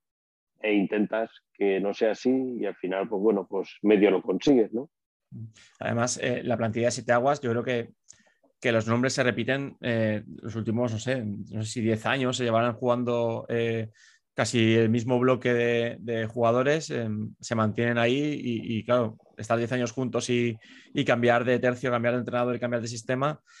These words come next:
Speaker 2: eh, porque, vamos, yo te conozco y sé que, lo difícil a veces que, que es confiar en, en, en, en lo que te está contando un entrenador y la cantidad de variantes que te, que te supone cambiar todo, em, les habrá costado mucho y les habrá cam-,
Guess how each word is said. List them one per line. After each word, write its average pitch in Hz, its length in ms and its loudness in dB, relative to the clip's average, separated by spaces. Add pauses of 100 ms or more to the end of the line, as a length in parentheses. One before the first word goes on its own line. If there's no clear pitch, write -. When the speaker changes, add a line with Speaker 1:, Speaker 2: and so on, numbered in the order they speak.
(160)
Speaker 2:
eh, 117 180 2
porque, 98 260 0
vamos, 104 240 0
yo 107 80 -2
te 117 60 -2
conozco 113 360 0
y - 20 0
sé 110 140 -2
que, - 180 -16
lo 120 240 0
difícil 117 560 0
a 117 60 6
veces 117 220 0
que, 113 420 -2
que 113 280 0
es - 300 -8 (520)
confiar 120 600 2
en, 117 200 -2
en, 117 160 -4
en, 117 460 -2
en 127 100 -2
lo 120 80 2
que 120 60 0
te 123 60 -6
está 123 120 -2
contando 123 240 0
un 123 60 2
entrenador 120 580 2 (380)
y 120 500 0
la 123 100 2
cantidad 120 320 0
de 127 80 4
variantes 123 360 0
que 117 100 -12
te, 117 240 -2
que 117 100 -8
te 113 120 -8
supone 120 500 0
cambiar 117 400 0
todo, 143 380 -2 (300)
em, 107 400 -2
les 117 200 -4
habrá 107 160 0
costado 120 320 2
mucho 151 560 -2
y 120 100 -4
les 107 120 -2
habrá 110 180 -2
cam-, 127 120 -8